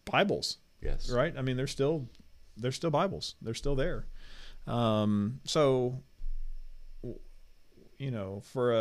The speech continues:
Speaker 1: a, for a scroll to last a hundred years, uh, I don't know that it would last a hundred years, but why not? I mean, you know, and so you'd only need, um, a copy of a copy,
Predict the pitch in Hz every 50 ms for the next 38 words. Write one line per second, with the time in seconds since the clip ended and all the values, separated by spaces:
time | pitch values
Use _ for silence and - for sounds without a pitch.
0 | 107 98 98 104 - - 135 120 117 - - - - - 139 156 180 170 139 -
1 | - 113 107 110 110 113 113 110 - - - - - - 117 110 123 127 127 113
2 | 110 104 104 110 127 127 104 92 104 - - - - - - - - - - -
3 | - - - - - - _ _ - - - - - - - 67 104 110 110 107
4 | 120 143 143 143 131 120 113 104 110 107 110 110 107 - 104 104 127 175 220 170
5 | 120 123 123 131 113 139 156 190 262 - - - - 113 120 120 117 120 110 60
6 | 58 - - - _ - 139 127 117 110 127 160 151 - - 127 131 127 120 -
7 | - 147 135 131 127 127 127 104 82 76 - - - _ _ _ _ _ - _
8 | _ _ 139 143 135 135 170 233 240 151 131 131 139 196 226 151 120 117 135 143
9 | - - - - - - - - - - - - - - - - - - - -
10 | 113 120 117 113 110 107 101 98 98 95 95 98 - - _ _ _ _ _ _
11 | _ _ _ _ _ _ _ _ _ - - - 101 101 - - - - 147 165
12 | 160 - 147 139 131 123 120 117 113 110 110 110 104 - - - 151 226 262 -
13 | 87 71 67 -